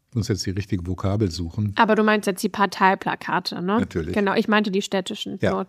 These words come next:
Speaker 2: dass keiner da,
Speaker 1: Ja.
Speaker 2: genau, ja.
Speaker 1: Nee, schon klar, schon klar. Aber ich meine jetzt die ermuntern,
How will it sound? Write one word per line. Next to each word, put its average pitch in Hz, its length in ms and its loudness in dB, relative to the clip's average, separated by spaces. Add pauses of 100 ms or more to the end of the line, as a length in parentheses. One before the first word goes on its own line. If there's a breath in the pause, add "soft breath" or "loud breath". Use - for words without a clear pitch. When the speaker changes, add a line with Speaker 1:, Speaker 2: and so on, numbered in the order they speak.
Speaker 2:
dass 196 180 -2
keiner 196 300 0
da, 185 240 0 (240 loud breath)
Speaker 1:
Ja. 98 160 2 (160 loud breath)
Speaker 2:
genau, 180 220 -4
ja. 196 120 -6 (160)
Speaker 1:
Nee, 214 160 8
schon 185 160 6
klar, - 280 0
schon 120 180 0
klar. 98 240 -2
Aber 127 260 4
ich 110 120 -6
meine 135 180 8
jetzt 127 320 0
die 120 240 4
ermuntern, 123 720 8